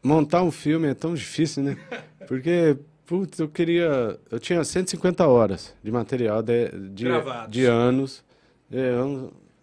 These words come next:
Speaker 1: uns oito anos eu segui o Porcão, é, direto, consecutivo, assim, todos os festivais.
Speaker 2: Que era o
Speaker 1: Então,
Speaker 2: Tenden-, o Tendências?
Speaker 1: é, eu tinha cento e cinquenta horas de material.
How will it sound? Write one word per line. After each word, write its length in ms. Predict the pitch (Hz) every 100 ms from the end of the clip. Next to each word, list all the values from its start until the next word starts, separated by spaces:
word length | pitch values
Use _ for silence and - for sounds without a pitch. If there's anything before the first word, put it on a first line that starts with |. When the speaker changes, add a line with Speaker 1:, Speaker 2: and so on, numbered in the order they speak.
| _
Speaker 1:
uns 360 | - 131 131 110
oito 380 | 135 147 147 117
anos 400 | 117 117 107 98
eu 240 | 101 95
segui 300 | - 110 101
o 60 | 101
Porcão, 480 | 107 95 - 92 - _ _ _ _ _ _ _ -
é, 200 | 95 90
direto, 500 | 110 101 98 92 -
consecutivo, 760 | 92 - 101 - - 95 85 82
assim, 260 | - 78 - _ -
todos 220 | 98 92
os 40 |
festivais. 640 | 104 - 90 95 90 - - _ _ - -
Speaker 2:
Que 140 | 95
era 100 | 135
o 40 | 110
Speaker 1:
Então, 140 | 139
Speaker 2:
Tenden-, 360 | 151 127 143 170
o 40 |
Tendências? 960 | - 160 127 151 233 - 277 - - -
Speaker 1:
é, 360 | 107 101 101 -
eu 100 | 104
tinha 200 | - 139
cento 300 | 131 147 147
e 40 | 147
cinquenta 360 | 131 147 147
horas 420 | 123 131 147 127 110
de 180 | 113 123
material. 680 | 143 151 139 120 107 90